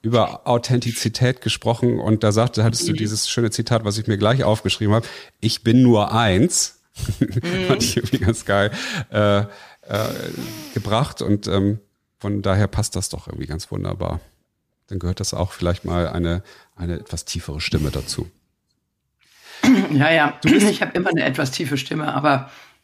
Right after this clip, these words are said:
Speaker 2: manchmal klingt sie eben auch, äh, wie soll ich sagen, als wenn ich ein paar Nächte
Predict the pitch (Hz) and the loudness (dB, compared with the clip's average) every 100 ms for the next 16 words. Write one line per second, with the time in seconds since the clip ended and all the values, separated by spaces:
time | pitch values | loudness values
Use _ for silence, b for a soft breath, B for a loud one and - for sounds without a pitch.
0 | B _ 160 156 151 175 165 131 170 147 | B _ 0 2 2 -2 -4 0 2 2
1 | 147 143 143 131 - - B B _ 156 | 2 4 2 0 -8 -16 B B _ -8
2 | 147 143 147 135 139 131 135 131 143 160 | -6 -4 -4 0 0 0 -4 -4 -2 -2
3 | 143 151 - 147 151 139 - 160 131 | -2 -4 -4 -2 0 -2 2 2 2